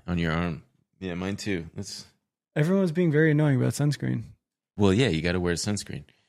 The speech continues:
Speaker 1: <clears throat>
Speaker 2: I know, but I
Speaker 1: Okay.
Speaker 2: wanted to come back. You know when people come back in middle school and they're like, "Damn, they went on vacation."
Speaker 1: Yeah, when people come back in middle school. Yeah, I remember that.
Speaker 2: You know what I should have done?
Speaker 1: What?
Speaker 2: I should have, I should have braided my hair. Then people would have known I went on vacation.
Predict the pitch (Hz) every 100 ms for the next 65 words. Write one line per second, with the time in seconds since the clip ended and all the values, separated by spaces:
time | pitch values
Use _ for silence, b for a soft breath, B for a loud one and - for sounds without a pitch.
0 | _ _ _ _ _ 123 - 143 - 180
1 | 147 95 - 151 170 143 147 170 180 151
2 | 165 160 160 - - 151 156 156 151 151
3 | 139 151 131 135 - 131 127 131 - 143
4 | 147 135 127 123 113 - 135 110 113 147
5 | 143 110 107 - 127 117 123 98 95 110
6 | 120 123 - 120 104 113 104 90 95 113
7 | - 131 139 143 - _ _ - 90 87
8 | 82 101 101 92 85 175 185 190 185 156
9 | 165 170 185 202 202 101 87 - 147 165
10 | 165 156 147 165 143 123 143 131 127 120
11 | 127 123 113 156 170 156 120 127 120 127
12 | 127 123 123 123 123 120 131 127 139